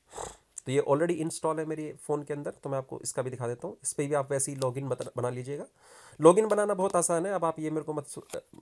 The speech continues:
पूछिएगा कि ये मैं बेसिक चीज़ आप लोगों को बता दूँ। अगर आप ये बेसिक लॉगिन भी नहीं बना सकते, तो मेरे हिसाब से आप इंटरनेशनल मार्केट के लायक ही नहीं है।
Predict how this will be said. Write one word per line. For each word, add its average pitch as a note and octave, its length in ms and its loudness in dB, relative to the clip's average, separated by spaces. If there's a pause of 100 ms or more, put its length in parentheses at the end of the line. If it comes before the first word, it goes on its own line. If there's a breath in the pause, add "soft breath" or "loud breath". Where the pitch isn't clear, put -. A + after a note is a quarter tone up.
(140)
पूछिएगा - 340 0
कि - 160 -6
ये D#3 60 -2
मैं C#3+ 160 0
बेसिक C3 300 -2
चीज़ C3+ 200 -6
आप B2+ 140 0
लोगों B2+ 160 -4
को A#2+ 60 -6
बता A2+ 240 -2
दूँ। D3 120 -6
अगर F3+ 140 -2
आप E3 160 -2
ये D#3+ 60 -2
बेसिक C3+ 340 -6
लॉगिन B2+ 320 -2
भी C3+ 60 -6
नहीं C3 100 -6
बना B2 180 -2
सकते, C3+ 280 -6
तो E3 100 -6
मेरे C3+ 160 -4
हिसाब B2+ 220 -4
से - 100 -12
आप B2 140 -8
इंटरनेशनल A#2 400 -6
मार्केट A2 240 -10
के B2+ 100 -10
लायक A2 260 -6
ही A#2+ 80 -8
नहीं G#2 260 -8
है। A#2 120 -18